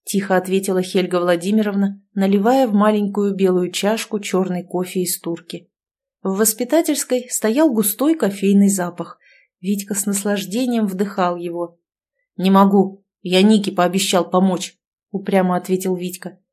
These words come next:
«Вы мне только скажите, куда её поместили? Она ведь в интернате». Хельга вздохнула, положила в чашку сахар и развернулась к Витьке. «Она в одном из бывших изоляторов, насколько мне известно.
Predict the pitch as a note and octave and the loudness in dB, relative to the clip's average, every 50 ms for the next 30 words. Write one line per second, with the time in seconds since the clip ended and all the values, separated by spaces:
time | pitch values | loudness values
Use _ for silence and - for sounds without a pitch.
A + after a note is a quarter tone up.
0 | _ _ _ _ E3+ E3 G3 G3 G3+ G3+ G3+ G#3 F#3+ F#3+ G3+ G3 - - G#3+ G#3+ | _ _ _ _ 0 2 4 6 6 6 6 4 2 2 0 -2 0 2 2 2
1 | G3 A#3 G#3 G3 F#3 F3+ G3+ G3+ G3+ G3 F#3+ F#3+ F#3 F#3 G3 F#3+ G3+ G3+ G3 - | 2 2 0 0 -2 -2 0 2 4 4 4 2 0 0 0 0 2 0 0 -2
2 | - G#3+ G3 F3 E3+ - - _ _ _ _ _ _ - F3+ F#3 F#3 F3+ F3+ F3+ | 0 0 0 0 -2 -6 -12 _ _ _ _ _ _ -4 -2 0 0 0 -2 -2
3 | - F#3+ F#3 F#3 F#3+ F3+ F3+ F#3 G#3+ A3 G#3+ F#3+ - - _ _ _ _ _ _ | -2 -2 0 0 0 0 2 4 2 2 2 -2 -8 -10 _ _ _ _ _ _
4 | _ _ _ _ _ _ _ _ - - C#4 C4+ B3 G#3+ G3+ F#3+ F3+ F#3 F3+ F3+ | _ _ _ _ _ _ _ _ -4 -2 -2 -2 0 0 0 -2 0 -4 -4 -4
5 | - - G#3 A#3 B3+ B3+ A#3 - _ _ _ - - A3+ B3 B3+ B3 D4+ E4+ E4+ | -2 -2 0 0 0 0 -2 -6 _ _ _ -2 0 2 2 2 4 2 4 2
6 | D#4 D#4+ - - - B3+ B3+ B3 - - G3+ G3+ - - B3 C4+ C4 - B3+ A#3+ | 2 0 -2 -2 0 0 0 0 -2 -6 -8 -6 -2 0 0 -2 0 -2 -6 -6
7 | - _ - _ _ _ _ _ - C#4+ D4 D#4+ C4 B3 C#4 C#4 G#3+ G#3+ F#3+ F#3 | -6 _ -20 _ _ _ _ _ -2 2 2 2 2 4 0 2 4 4 2 2
8 | F#3 F#3+ F#3+ - - - F3 F3 E3 E3+ - - F3 E3 - _ _ _ _ _ | 0 0 -2 -4 -8 -8 -8 -8 -8 -8 -10 -12 -14 -14 -14 _ _ _ _ _
9 | _ _ _ _ _ _ _ _ _ _ _ _ - A3 A3 A3+ A#3 A#3 A#3 G#3+ | _ _ _ _ _ _ _ _ _ _ _ _ -2 2 4 4 4 4 4 4
10 | A3 A#3 B3+ C4 C#4 C#4 - G3 F#3+ A3 A3 A3 - - G#3 - A3+ G3 G3+ G3+ | 6 6 6 6 4 4 2 2 2 0 0 0 0 -4 -4 -2 -2 0 2 4
11 | G3 F#3+ F#3 F#3 F#3 F#3 F3+ F#3+ G3 - - - G3+ G3 G3 - G#3 G3 G3 G3 | 4 4 2 2 0 -2 -4 -4 -6 -8 -8 -4 -2 -2 -2 0 0 0 0 0
12 | F#3+ F#3+ F#3+ F#3+ F#3+ G3 F#3+ F#3 F#3+ G3 G3 G3 - G3 F#3+ G3 - | -2 -2 -2 -2 -2 -2 -2 0 0 0 0 0 0 -2 -6 -8 -10